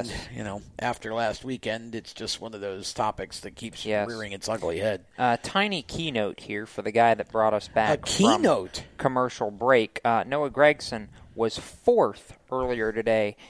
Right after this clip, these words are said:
Speaker 1: in practice for the nascar Camping World Truck Series at Chicagoland behind Ben Rhodes, who, God bless the boy, needs some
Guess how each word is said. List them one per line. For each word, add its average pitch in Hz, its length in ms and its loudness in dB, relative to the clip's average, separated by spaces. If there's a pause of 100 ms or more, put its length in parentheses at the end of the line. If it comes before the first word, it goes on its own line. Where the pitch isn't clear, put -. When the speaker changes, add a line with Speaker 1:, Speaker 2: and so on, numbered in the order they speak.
(120)
Speaker 1:
in 113 220 -8
practice - 840 -2
for 117 180 -6
the 113 100 -8
nascar 117 440 -4
Camping 117 340 -6
World 107 220 -6
Truck - 240 -2
Series 110 400 -10
at - 60 -16
Chicagoland 110 1080 -4
behind 104 560 -10 (100)
Ben 107 540 4
Rhodes, 135 360 2 (300)
who, 143 600 -4 (120)
God 113 380 6
bless 131 400 4
the - 120 -6
boy, 110 380 -4
needs 135 760 -10 (220)
some 131 160 -2